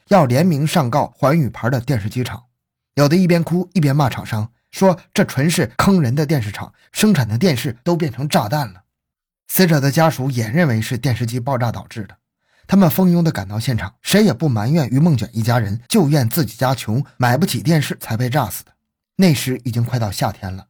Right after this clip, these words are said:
家家户户把尸体从废墟里扒走，放到自家的院子里，蒙上张席子就嚎啕大哭，全村的哭声此起彼伏。这一扒尸不要紧，爆炸现场被破坏得非常严重，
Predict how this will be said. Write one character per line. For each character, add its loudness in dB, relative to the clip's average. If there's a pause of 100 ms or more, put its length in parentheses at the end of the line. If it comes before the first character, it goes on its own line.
(540)
家 4
家 4
户 2
户 -2
把 0
尸 0
体 -4
从 -4
废 -2
墟 -4
里 -4
扒 0
走， -8
放 0
到 0
自 -4
家 -2
的 -4
院 -2
子 -12
里， -20 (160)
蒙 4
上 6
张 2
席 -2
子 0
就 -2
嚎 -2
啕 -2
大 -4
哭， -4 (160)
全 2
村 2
的 2
哭 -4
声 -2 (120)
此 0
起 -2
彼 -6
伏。 -10 (560)
这 2
一 0
扒 4
尸 0
不 -2
要 4
紧， -12 (400)
爆 4
炸 0
现 -2
场 -12
被 0
破 0
坏 -4
得 -12
非 0
常 -6
严 -4
重， -6